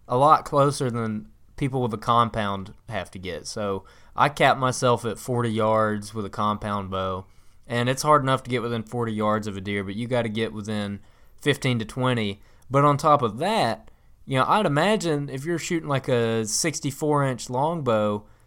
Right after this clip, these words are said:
that you have trouble getting it back in a tree sometimes. I mean, it,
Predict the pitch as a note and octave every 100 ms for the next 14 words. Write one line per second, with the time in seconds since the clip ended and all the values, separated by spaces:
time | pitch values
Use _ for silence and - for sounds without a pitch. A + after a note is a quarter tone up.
0 | - - A2+ A2+ B2+ C#3 C#3+ D#3 B2+ D3
1 | C3+ B2+ A#2+ A2+ - - - - B2 C3+
2 | B2 A2+ B2 B2+ B2 G#2 - D3 D3 -
3 | F2 - F2 D#2+ G#2+ G#2+ A2 A2+ A2 A2
4 | A#2+ -